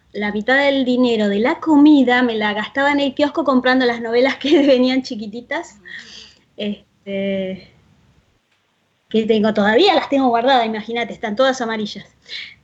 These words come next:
Pero en cuanto a escritora,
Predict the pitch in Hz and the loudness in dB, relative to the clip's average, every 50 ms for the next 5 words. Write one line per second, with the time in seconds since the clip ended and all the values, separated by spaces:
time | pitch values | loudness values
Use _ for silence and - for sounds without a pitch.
0 | _ - 254 254 247 240 240 240 240 240 233 233 233 233 233 226 226 233 226 220 | _ 2 2 4 4 4 4 4 4 4 4 4 4 2 2 0 0 -2 -4 -6
1 | 214 214 208 202 _ _ _ _ _ _ _ _ _ _ _ _ _ _ _ _ | -8 -10 -12 -14 _ _ _ _ _ _ _ _ _ _ _ _ _ _ _ _
2 | _ _ _ _ _ _ - 254 254 247 254 254 247 254 254 254 254 254 247 247 | _ _ _ _ _ _ -8 -6 -4 -2 -2 0 0 0 2 2 2 2 2 2
3 | 254 247 240 240 247 247 240 - 254 247 - - - - 254 247 247 214 - - | 0 0 0 0 -2 -2 0 0 0 0 -2 -8 -12 -6 -4 -4 -4 -2 0 2
4 | 285 311 330 359 381 392 | 2 2 2 4 4 4